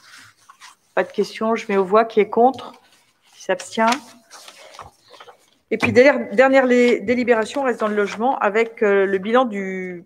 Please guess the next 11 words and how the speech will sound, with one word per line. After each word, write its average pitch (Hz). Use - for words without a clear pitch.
programme 247
local 226
de 202
l'habitat 233
deux 208
mille 202
quatorze 226
deux 247
mille 214
vingt. 214
Landry. 202